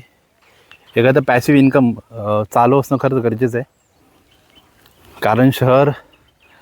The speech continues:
अ, शहरातील वाढती लोकसंख्या, प्रदूषण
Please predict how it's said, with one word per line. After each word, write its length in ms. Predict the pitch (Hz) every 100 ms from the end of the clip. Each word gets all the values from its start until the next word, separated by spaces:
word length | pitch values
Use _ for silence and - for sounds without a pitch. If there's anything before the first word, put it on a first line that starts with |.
| _ _ -
अ, 380 | 104 110 110 110
शहरातील 460 | - 117 123 127 135
वाढती 300 | 117 113 127
लोकसंख्या, 420 | 117 123 120 127
प्रदूषण 500 | 110 113 117 139